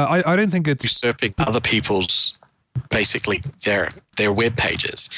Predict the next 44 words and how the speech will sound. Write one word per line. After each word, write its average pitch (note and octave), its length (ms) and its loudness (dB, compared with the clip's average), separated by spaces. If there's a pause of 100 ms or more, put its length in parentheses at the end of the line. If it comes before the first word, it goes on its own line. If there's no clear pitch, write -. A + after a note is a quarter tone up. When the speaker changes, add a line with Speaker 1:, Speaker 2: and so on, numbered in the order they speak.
(320)
Speaker 2:
'Cause C#3+ 240 2 (880)
your D3+ 180 4
point E3 460 0
of C3+ 480 0
it's - 240 0
the - 120 -2
web B2+ 180 2
page, C#3+ 320 0
once A2+ 180 0
it's A2+ 140 -2
on A#2+ 100 -2
your A2+ 220 0
computer, A2+ 480 0
it's - 240 -2
yours, A#2+ 340 0 (220)
is C3+ 360 2
wrong. F#2+ 280 -2 (360)
It's - 200 -2
not. G2+ 320 -2 (260)
It B2+ 140 -2
never A#2+ 280 -2
is. - 360 -2 (280)
It A2 120 0
is A2 100 0
still D3+ 520 -2 (460)
owned F3+ 580 0 (440)
by B2+ 460 0 (260)
the C3 80 -2
person B2+ 300 0
who - 80 -10
provided G2+ 480 -2
it. - 80 -10 (680)
Speaker 1:
I A3+ 140 4
un-, C4 140 2 (100)
I F#3+ 120 2
agree G3+ 260 2
with D4 140 2
that, A2+ 200 2
and E3 160 2
I F3+ 80 4
understand A#3+ 440 2
that, B2+ 220 0
but G#3+ 300 0
is, A3 220 0